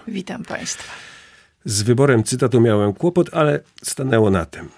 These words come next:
Speaker 2: „Był jak człowiek, który obudził się ze snu i stwierdził, że nie zna już języka, którym mówi otaczający go świat”. Ambicja, samodoskonalenie, wola, by kształtować swoje życie,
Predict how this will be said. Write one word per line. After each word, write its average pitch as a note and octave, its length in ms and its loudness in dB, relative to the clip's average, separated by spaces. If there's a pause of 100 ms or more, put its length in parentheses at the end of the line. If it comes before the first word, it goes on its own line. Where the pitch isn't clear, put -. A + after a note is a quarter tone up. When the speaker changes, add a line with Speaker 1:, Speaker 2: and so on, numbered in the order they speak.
(880)
Speaker 2:
„Był E3+ 260 4
jak C3+ 180 2
człowiek, D#3 520 2
który B2+ 240 0
obudził B2+ 500 4
się A2 140 -2
ze G2 160 2
snu F#2 560 2 (240)
i A#2+ 100 0
stwierdził, G#2+ 800 2 (100)
że G#2+ 300 4
nie A#2+ 180 8
zna F#2 180 0
już E2 200 -2
języka, G2 600 0 (440)
którym - 360 2
mówi F#2+ 300 4
otaczający E2+ 680 -4
go D2+ 120 -8
świat”. - 420 -12 (880)
Ambicja, C#3 720 0 (100)
samodoskonalenie, A#2 1040 2 (340)
wola, A2 560 2
by G2 400 0
kształtować G#2 640 0
swoje G#2 300 0
życie, F#2+ 560 -4